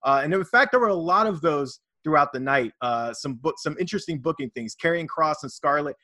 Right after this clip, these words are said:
we talked a lot about on the site of how, like, their entrance is amazing and their recent additions.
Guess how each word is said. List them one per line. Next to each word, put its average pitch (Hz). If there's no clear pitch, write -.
we 135
talked 139
a 135
lot 135
about 131
on 127
the 120
site 127
of 110
how, 120
like, 113
their 117
entrance 123
is 107
amazing 123
and 110
their 123
recent 123
additions. 131